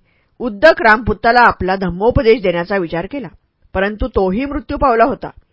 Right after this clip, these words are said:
तीन, त्यानंतर त्याने आपल्या जुन्या पाच स्वप्त्यांचा विचार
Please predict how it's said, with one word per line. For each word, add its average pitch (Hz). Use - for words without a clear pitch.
तीन, 190
त्यानंतर 196
त्याने 208
आपल्या 185
जुन्या 190
पाच -
स्वप्त्यांचा 190
विचार 170